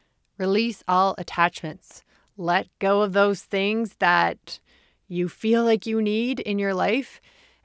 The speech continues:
and you just can't imagine living your life without these things, could be a relationship, could be a belief, it could be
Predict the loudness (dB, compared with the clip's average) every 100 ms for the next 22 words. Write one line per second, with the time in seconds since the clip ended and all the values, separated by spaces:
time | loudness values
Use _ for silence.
0 | -8 -4 -2 -2 -2 -4 -6 -2 -2 -4
1 | -6 -2 0 0 4 4 4 0 0 0
2 | -2 -2 0 0 -2 -4 -4 -4 -4 -8
3 | -6 -4 -4 -4 -8 -14 _ _ _ -10
4 | -4 -2 0 0 0 -4 -6 -8 -6 -8
5 | -4 -4 -6 -6 -4 -2 -2 -4 -8 -10
6 | -8 -8 -6 -6 -4 -6